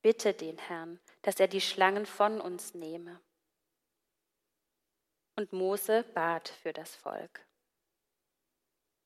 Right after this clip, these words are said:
Da sprach der Herr zu Mose: „Mache dir eine eherne Schlange und richte sie an einer Stange hoch auf.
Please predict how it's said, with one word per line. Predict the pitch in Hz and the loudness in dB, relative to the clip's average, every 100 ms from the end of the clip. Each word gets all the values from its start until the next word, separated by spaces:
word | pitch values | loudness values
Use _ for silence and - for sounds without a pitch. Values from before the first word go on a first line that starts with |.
| _ _ _ _ _ _ _ _ _ - | _ _ _ _ _ _ _ _ _ 8
Da | 190 240 | 12 12
sprach | - 214 220 | 8 8 8
der | - 214 | 10 6
Herr | 208 202 185 190 190 | 6 6 6 6 0
zu | - | -6
Mose: | 190 180 165 - - 175 _ _ _ _ _ _ _ _ - | -6 -6 -8 -12 -18 -20 _ _ _ _ _ _ _ _ -4
„Mache | 175 196 - 240 | 2 2 6 4
dir | 233 233 262 262 | 4 2 2 4
eine | 190 180 175 - | 2 0 -4 -4
eherne | 196 220 233 226 214 214 | 2 2 2 -4 -2 -4
Schlange | - - 196 202 185 156 - _ _ _ _ _ _ _ _ _ - _ _ | -4 0 2 2 -4 -10 -16 _ _ _ _ _ _ _ _ _ -20 _ _
und | - 196 202 | -4 0 4
richte | 254 - 254 | 4 6 4
sie | 247 254 247 | 4 2 4
an | 185 | 4
einer | 180 196 190 | 2 2 2
Stange | - - 196 233 214 208 | 0 6 6 6 0 2
hoch | 226 254 - | 2 2 0
auf. | - 196 - - | 2 2 0 -8